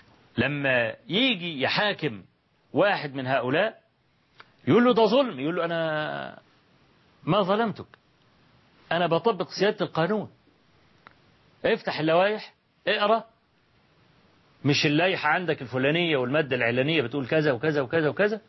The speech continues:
خلاص أنا سأضع الأغلال في يدي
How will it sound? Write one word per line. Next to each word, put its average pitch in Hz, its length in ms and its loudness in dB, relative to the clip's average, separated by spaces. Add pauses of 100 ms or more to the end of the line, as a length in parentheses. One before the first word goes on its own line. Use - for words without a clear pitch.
(1040)
خلاص 202 420 -4 (480)
أنا 185 180 0
سأضع 185 320 2
الأغلال 156 480 0
في 135 240 -10
يدي 135 320 -2